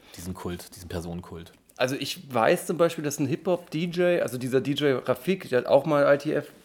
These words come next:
Speaker 2: Final gewonnen, ähm, die spielen teilweise auch in China oder so. Aber das ist dann wahrscheinlich für Crowds, äh, also die halt wirklich noch dieses
Speaker 1: Ja.
Speaker 2: Ding halt, äh,
Speaker 1: Das ist
Speaker 2: haben
Speaker 1: ein
Speaker 2: wollen,
Speaker 1: Nerd-,
Speaker 2: oder?
Speaker 1: Nerd-Ding.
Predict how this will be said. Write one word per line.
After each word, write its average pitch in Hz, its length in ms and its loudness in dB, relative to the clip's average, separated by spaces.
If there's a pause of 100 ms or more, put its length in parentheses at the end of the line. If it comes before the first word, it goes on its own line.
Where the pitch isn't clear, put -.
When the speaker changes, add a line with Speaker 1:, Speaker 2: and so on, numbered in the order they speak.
(160)
Speaker 2:
Final 143 300 -4
gewonnen, 143 320 -8 (420)
ähm, 127 420 0 (600)
die 123 60 -8
spielen 143 260 2
teilweise 135 440 -2
auch - 120 -8
in 117 100 -6
China 120 380 -2
oder - 200 -10
so. - 200 -10 (260)
Aber - 120 0
das 110 120 0
ist 113 140 -6
dann 127 120 -2
wahrscheinlich 123 400 -6
für 123 220 -6
Crowds, 123 580 0
äh, 71 460 -14
also 113 160 -8 (760)
die 123 140 -2
halt 120 180 -2
wirklich 135 260 -4
noch 127 140 -4
dieses 123 200 -4
Speaker 1:
Ja. - 320 -2
Speaker 2:
Ding 139 260 4
halt, 113 220 2
äh, 104 40 -8
Speaker 1:
Das 85 280 -6
ist 113 60 2
Speaker 2:
haben 117 160 2
Speaker 1:
ein - 40 -8
Speaker 2:
wollen, 113 220 0
Speaker 1:
Nerd-, 104 380 2
Speaker 2:
oder? 101 80 -10
Speaker 1:
Nerd-Ding. 95 100 -2